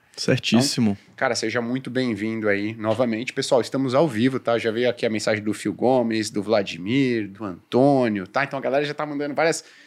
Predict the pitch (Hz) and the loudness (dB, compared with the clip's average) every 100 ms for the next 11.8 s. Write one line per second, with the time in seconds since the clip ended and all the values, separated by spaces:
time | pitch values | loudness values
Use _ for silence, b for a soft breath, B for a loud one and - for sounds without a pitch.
0 | b b b - 127 135 127 135 139 151 | b b b 2 4 4 2 2 2 2
1 | 127 - 180 269 262 233 240 254 196 - | 0 0 2 4 2 -2 -2 2 2 4
2 | 226 262 233 220 196 214 226 226 220 - | 4 4 4 2 2 2 -2 -4 -4 0
3 | - - 90 185 - 110 - - - 117 | -2 0 -4 -2 0 0 -2 -2 -2 2
4 | 127 123 123 127 - 131 123 131 127 127 | 4 4 4 2 2 0 2 2 2 2
5 | 127 127 123 123 117 117 117 127 113 127 | 4 4 4 4 4 4 4 2 2 2
6 | 214 185 180 185 196 - 202 240 156 202 | 4 6 6 4 4 2 2 2 2 0
7 | 180 165 170 147 - - 147 139 127 131 | 0 0 2 0 0 2 4 4 4 2
8 | - 113 - 311 277 262 311 269 269 254 | -2 -4 0 2 4 4 4 4 4 2
9 | 233 - 285 269 269 277 262 240 208 269 | 0 2 4 4 2 0 0 -2 -2 -2
10 | 285 269 240 220 202 196 190 233 196 208 | -2 0 4 2 0 0 4 6 6 4
11 | 214 208 226 285 160 151 143 156 | 2 6 4 4 2 4 4 4